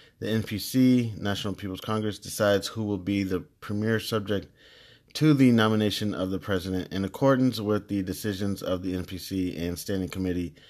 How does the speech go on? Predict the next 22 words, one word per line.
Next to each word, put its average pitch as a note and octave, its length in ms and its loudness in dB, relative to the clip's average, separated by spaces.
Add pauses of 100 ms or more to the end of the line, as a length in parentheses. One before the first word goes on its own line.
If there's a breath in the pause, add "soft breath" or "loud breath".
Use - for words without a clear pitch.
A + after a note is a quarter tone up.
(260 loud breath)
the G2 60 -8
president A#2+ 440 4
is G2 180 -2
empowered A2 720 2
to G#2 460 0 (120)
promulgate G2+ 1040 0
laws, G#2+ 400 4
appoint G#2 520 -4
and F#2+ 120 -4
remove G2+ 560 -2 (380 soft breath)
the G2+ 80 -4
premier, A#2+ 420 4
vice G#2+ 320 6
premier, F2+ 520 0 (320 soft breath)
state C3 300 2
councilors, G#2 640 0
and G2 200 -2
ministers F#2 680 -2
of F2+ 280 -2
the F2 100 -8
state F#2+ 420 -4
council, F2 560 -6